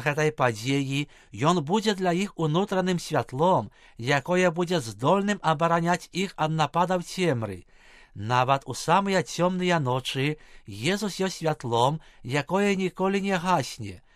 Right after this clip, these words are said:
Святы Аўгусцын гаворыць аб гэтай таямніцы вельмі прыгожым выражэннем: «Тое, чым для вачэй чалавека з'яўляецца сонца, якое мы бачым, тым з'яўляецца Хрыстус для вачэй сэрца».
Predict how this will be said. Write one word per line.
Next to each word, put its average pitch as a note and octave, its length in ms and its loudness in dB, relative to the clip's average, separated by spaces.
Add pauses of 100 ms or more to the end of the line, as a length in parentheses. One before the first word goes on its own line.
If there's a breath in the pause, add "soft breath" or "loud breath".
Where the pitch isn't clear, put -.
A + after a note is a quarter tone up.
(340 soft breath)
Святы B2+ 640 0
Аўгусцын E3+ 560 0
гаворыць D#3+ 560 2
аб D3 160 0
гэтай F3+ 320 0
таямніцы E3 640 0
вельмі F#3+ 480 0
прыгожым E3+ 560 0
выражэннем: E3 880 -2 (240)
«Тое, F3 480 2
чым D#3+ 320 -2
для D#3 160 4
вачэй F3 320 2
чалавека E3+ 640 0
з'яўляецца D3+ 720 0
сонца, D#3 640 -2
якое E3 560 0
мы F3+ 80 2
бачым, C3 640 -2 (400 loud breath)
тым D3 240 0
з'яўляецца C#3 720 0
Хрыстус F3+ 800 -2
для C#3 240 0
вачэй D#3+ 400 -2
сэрца». B2+ 720 -4